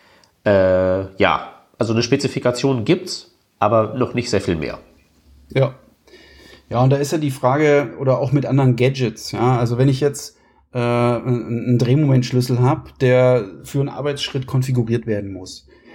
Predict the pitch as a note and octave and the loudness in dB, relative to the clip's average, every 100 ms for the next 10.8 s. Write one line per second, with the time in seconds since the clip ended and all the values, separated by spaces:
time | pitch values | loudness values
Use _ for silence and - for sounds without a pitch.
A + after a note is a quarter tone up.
0 | - - A2 A2 C3 E3+ D3 C3 C#3+ C#3+ | -16 -4 -2 2 2 4 2 2 0 2
1 | E3+ E3+ D3 B2+ C3 C3+ C3+ C3+ A2+ A2 | 2 2 4 4 2 0 0 0 0 0
2 | C3+ C#3 G3 B3 - _ - C3 B2 A#2 | -2 -2 -2 -2 -6 _ -6 0 0 2
3 | B2+ C3 B2+ B2 A#2+ B2 A2+ A#2 F#2+ G2 | 0 0 2 0 0 2 2 2 0 -2
4 | F#2+ - _ - - - _ A2+ G2+ G#2+ | -4 -8 _ -20 -20 -20 _ -8 -4 -4
5 | G#2+ A2 B2 B2 A#2+ A#2 A2+ - - B2+ | -2 2 2 2 2 2 0 -6 -2 2
6 | B2 B2 A#2+ A#2 - - - A2 G#2+ G#2 | 2 2 2 -2 -4 -16 -8 -4 -2 -4
7 | G2 G2 - G#2+ G#2+ B2+ D3 D3 C3 A2+ | -6 -10 -10 -10 -4 0 2 2 2 0
8 | A2 B2+ C3+ C3 B2+ - B2+ A#2+ A#2+ A#2 | 0 2 2 0 -2 0 0 2 2 0
9 | A2+ A2+ A2+ B2+ B2+ C3 B2 A#2+ A#2 - | 0 -2 -2 -4 -2 0 0 0 -6 -4
10 | A2 A2 - G2+ A2 D3 F#3+ G#3+ | -6 -6 -6 -4 0 0 2 -2